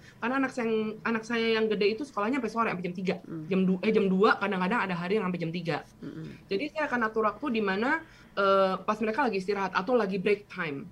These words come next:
Speaker 2: Hmm.
Speaker 1: gitu. Tapi biasanya kalau dinner time, selalu saya pasti, kita as a family, kita dinner selalu sama-sama.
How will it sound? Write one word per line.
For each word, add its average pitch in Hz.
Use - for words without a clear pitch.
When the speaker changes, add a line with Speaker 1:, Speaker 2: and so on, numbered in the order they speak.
Speaker 2:
Hmm. 190
Speaker 1:
gitu. 160
Tapi 208
biasanya 214
kalau 240
dinner 226
time, 285
selalu 269
saya 285
pasti, 277
kita 415
as 196
a 226
family, 214
kita 269
dinner 220
selalu 220
sama-sama. 180